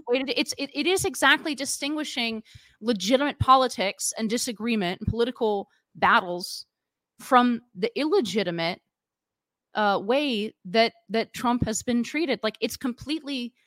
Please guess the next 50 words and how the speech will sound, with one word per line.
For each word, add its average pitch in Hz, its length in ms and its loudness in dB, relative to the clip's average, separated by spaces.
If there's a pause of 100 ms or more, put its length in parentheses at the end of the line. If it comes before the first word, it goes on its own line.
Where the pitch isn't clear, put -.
and 233 140 -6
pe-, - 180 -10
I 311 80 -2
don't 403 160 -4
understand 370 420 -4
why 294 120 0
it's 277 180 -2
so 285 100 0
difficult 233 440 -6
for 208 100 -6
people, 214 300 -2
uh, 104 100 0
both 247 240 2
on 269 80 -2
the 240 80 -2
left 214 200 -2
and 202 80 -8
the 175 60 -6
right, 180 180 -2
to, - 100 -10
like, 170 120 -4 (120)
distinguish 233 560 0
those 214 260 0
two 208 160 -6
things. 220 400 -2 (340)
You 349 80 0
can 440 180 -2
say 440 220 2
that 330 120 0
Trump 339 240 -2
was 330 120 -2
the 220 140 2
worst 220 340 0
president 311 300 2
ever. 320 140 0
I, 151 100 -6 (160)
I - 80 -4
think 214 160 -8
he 247 100 -6
was 240 120 -6
a 277 40 -6
pretty 302 200 -2
good 339 160 -2
one, 175 180 0
but 156 120 -4 (100)
I 220 100 6
could 254 140 -6
imagine 262 560 2 (400)
really 339 400 2
hating 220 640 0